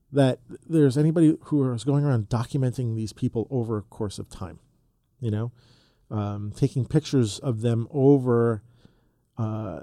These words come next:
the, you know, I, I'm gonna take a, a stab at it. The, this woman does not have a personal photographer <laughs> traveling with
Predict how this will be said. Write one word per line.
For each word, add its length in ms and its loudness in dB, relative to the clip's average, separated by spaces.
the, 380 -2
you 80 0
know, 240 -4
I, 120 -6
I'm 80 6
gonna 160 6
take 480 4
a, 80 0
a 40 2
stab 320 4
at 100 -2
it. 160 -10
The, 180 -2
this 280 4
woman 340 2
does 140 0
not 280 6
have 160 6
a 60 4
personal 360 2
photographer 760 -4
<laughs> 100 -20
traveling 600 2
with 180 0